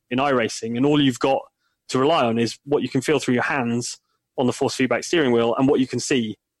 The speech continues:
on that screen. Um, so yeah, I, I'd, I'd agree it's difficult. Um, I think certainly I, I would say there's similarities insofar as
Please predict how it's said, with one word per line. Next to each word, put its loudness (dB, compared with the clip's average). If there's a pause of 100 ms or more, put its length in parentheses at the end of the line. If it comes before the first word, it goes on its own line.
on 2
that -2
screen. -6 (520)
Um, -6
so 0 (220)
yeah, 0
I, 0
I'd, -2 (120)
I'd 0
agree 2
it's 2
difficult. -2
Um, 2 (720)
I -2
think -4 (600)
certainly 2 (420)
I, -4
I 0
would 0
say 0
there's 2
similarities 0
insofar 2
as 0